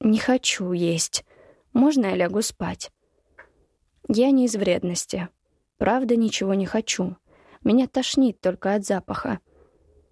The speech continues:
«Нет», холодно отказывает он, снова указывая мне глазами на кресло. «От голода у тебя упал сахар,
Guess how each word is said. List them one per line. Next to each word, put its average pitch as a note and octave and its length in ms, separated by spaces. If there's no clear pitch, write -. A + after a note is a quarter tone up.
«Нет», F3+ 480
холодно F#3 580
отказывает F3+ 840
он, C4 260
снова C4 460
указывая G3+ 600
мне F3+ 180
глазами G#3 520
на G#3 160
кресло. - 540
«От - 220
голода A3 500
у - 80
тебя F#3+ 320
упал G3+ 280
сахар, - 540